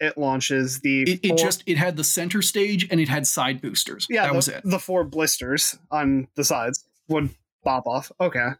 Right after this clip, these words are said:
Speaker 2: So altogether, that translated into a total payload to orbit of a little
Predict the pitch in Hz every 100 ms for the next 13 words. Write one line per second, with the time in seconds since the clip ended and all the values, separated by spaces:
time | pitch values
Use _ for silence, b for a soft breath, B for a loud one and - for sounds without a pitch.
0 | _ - - 156 202 196 139 131 170 196
1 | _ 160 160 - 196 196 180 175 165 151
2 | 151 139 143 139 - 151 170 - 143 143
3 | 143 139 147 139 127 143 147 135 131 131
4 | 147 151